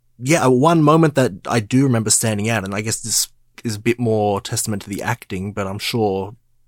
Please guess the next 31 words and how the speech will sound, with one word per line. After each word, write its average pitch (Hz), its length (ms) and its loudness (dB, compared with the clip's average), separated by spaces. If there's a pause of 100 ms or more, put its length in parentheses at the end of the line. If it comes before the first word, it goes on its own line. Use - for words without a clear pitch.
(140)
possibly 101 480 -2
the 98 100 -6
reverb 95 540 -8
stuff 98 280 -8
or 95 120 -10
something 95 260 -8
happened 95 520 -10
there 98 220 -6
that 92 140 -10
I 92 220 -12 (120)
just - 200 -10
didn't 101 200 -8
notice. 104 460 -4 (560)
Um, 117 420 4
it 131 140 -2
was, 131 400 4 (400)
w-, 143 160 -2
well, 165 140 4
first - 300 4
of 123 60 2
all, 110 160 2 (520)
uh, 131 180 2
our 139 140 4
character 160 400 2
Blanche 117 520 0
here, 98 220 -2
she, 127 720 4 (580)
uh, 107 400 -2
has 117 180 0
a 127 60 4
very 131 960 4